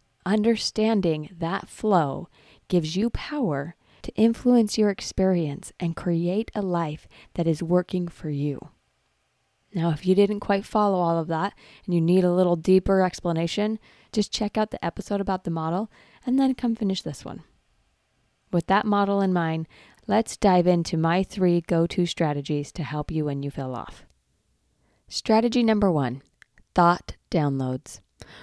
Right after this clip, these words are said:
One of the main reasons people feel off is because they treat their mind like it's a storage unit or like a platter that they can keep piling dirty dishes on, expecting them not to fall.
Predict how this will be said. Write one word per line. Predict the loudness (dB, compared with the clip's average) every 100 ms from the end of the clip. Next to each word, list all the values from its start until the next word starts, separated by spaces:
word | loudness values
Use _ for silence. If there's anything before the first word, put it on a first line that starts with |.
| -20 -20 -20 _ _ _
One | 2
of | 4
the | 4
main | 4 4 4
reasons | 6 4 2 -2 -4
people | -4 -2 -2
feel | -2 -4
off | -4 -4 -6 -16 -20 -20 -6
is | -4 0
because | 0 2 0 0
they | 0 0
treat | 0 0 0 0
their | 0 0
mind | 0 -2 -2 -4 -10 -18 -18 -4
like | 0 2 2
it's | 0
a | 0
storage | -2 0 2 2 0
unit | -6 -6 -12 -20 _ -20 -20 -6 0
or | 2
like | 4 2 0
a |
platter | 0 -4 -6 -2 0 2 2 2 -2 _ _ _
that | -6 2
they | 2
can | 2 -2
keep | -2 -4 -4
piling | -4 -2 0 2 0
dirty | 0 -2 -2
dishes | 0 0 0 -2
on, | -2 -2 -4
expecting | -10 -4 -2 0 0
them | 2 0
not | -2 -4 -4
to | -8
fall. | -6 -6 -8